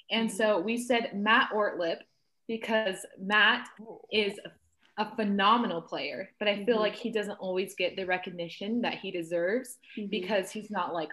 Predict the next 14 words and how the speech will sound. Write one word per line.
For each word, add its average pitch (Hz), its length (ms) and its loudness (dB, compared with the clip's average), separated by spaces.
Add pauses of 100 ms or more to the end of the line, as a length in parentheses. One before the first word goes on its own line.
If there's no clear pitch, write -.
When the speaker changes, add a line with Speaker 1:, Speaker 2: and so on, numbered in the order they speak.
(120)
Speaker 1:
always 180 480 -4
in 196 140 -4
the 185 80 -4
spotlight 175 720 -4
or, 170 160 -8
like, 147 220 -10 (360)
you 185 120 -8
know, 156 100 -10
making 208 300 -2
highlight 202 420 2
videos 190 380 2
Speaker 2:
Mm-hmm. 185 100 -2
Speaker 1:
or 175 40 -4
have 170 300 -2